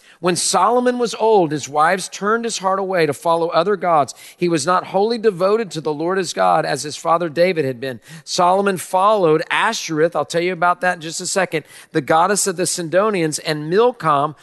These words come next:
which is also Molech, the abhorrent idol of the Ammonites. Solomon did what was evil in the Lord's sight, and unlike his father David, he did not remain loyal to the Lord.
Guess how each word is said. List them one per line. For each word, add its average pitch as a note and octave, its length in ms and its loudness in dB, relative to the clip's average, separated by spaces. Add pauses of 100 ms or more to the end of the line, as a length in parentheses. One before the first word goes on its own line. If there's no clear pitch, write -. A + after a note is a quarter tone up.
(120)
which D#3 180 -6
is D3+ 140 -2
also F3 340 2
Molech, D#3 680 2 (180)
the D#3+ 140 2
abhorrent E3+ 500 0
idol F3+ 380 0
of F#3 100 0
the F3+ 180 -4
Ammonites. F3+ 680 -2 (180)
Solomon G3 520 2
did G3 100 4
what F#3+ 160 -2
was C#3+ 160 -8
evil A3 400 -4
in G3+ 120 -6
the E3 80 0
Lord's F#3+ 400 -2
sight, C#3+ 380 0 (220)
and D3+ 180 -4
unlike G3+ 460 0
his G3 120 -2
father F#3 360 0
David, D#3 320 2
he D3 180 -8
did B2+ 220 -6
not D#3+ 360 2
remain E3 640 -4
loyal D3+ 380 0
to - 180 -10
the D3+ 120 -6
Lord. D3 400 2